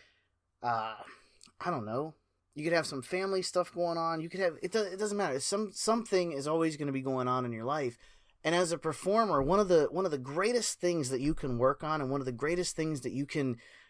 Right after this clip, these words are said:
you can do to, to develop yourself and, and further your career is, is learn that separation and, and have the ability to separate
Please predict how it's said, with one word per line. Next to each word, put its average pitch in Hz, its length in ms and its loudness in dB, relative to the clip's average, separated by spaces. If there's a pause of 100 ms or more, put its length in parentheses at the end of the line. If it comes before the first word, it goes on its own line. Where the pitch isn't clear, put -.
(100)
you 139 100 0
can 143 220 0
do 151 280 6
to, 131 340 0
to - 120 -8
develop 139 440 4
yourself 131 600 2
and, 123 360 0
and 120 220 -4
further 147 300 0
your 139 160 0
career 139 440 0 (340)
is, 147 280 0 (100)
is 131 240 0
learn 180 480 4
that 160 260 -2
separation 120 1040 -2
and, 139 260 -2
and 139 160 -2
have 175 380 -2
the 175 140 2
ability 131 760 4 (480)
to - 160 -8
separate 131 840 0